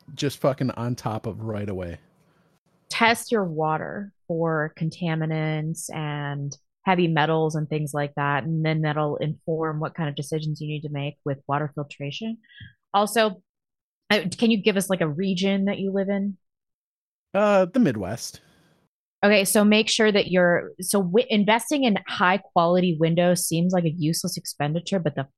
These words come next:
Speaker 2: first year you will realize how much it's worth it when you have to pay, like, four hundred and fifty dollars for utilities.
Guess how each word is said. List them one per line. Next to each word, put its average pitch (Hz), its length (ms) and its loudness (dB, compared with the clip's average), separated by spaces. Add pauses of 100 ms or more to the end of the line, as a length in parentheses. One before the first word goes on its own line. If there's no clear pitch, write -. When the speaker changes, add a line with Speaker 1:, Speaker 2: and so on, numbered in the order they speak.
(100)
Speaker 2:
first 220 360 2
year 175 460 2 (340)
you 185 140 2
will 180 160 2
realize 165 720 0 (120)
how 180 160 0
much 165 220 0
it's - 160 -6
worth 165 220 0
it 160 160 -2
when 156 200 0
you 156 100 2
have 160 200 -2
to - 80 -8
pay, 147 500 -4 (260)
like, 160 160 -6 (120)
four 147 180 -4
hundred 151 240 -4
and 147 120 -8
fifty 151 280 -8
dollars 147 280 -6
for - 120 -10
utilities. 151 680 -10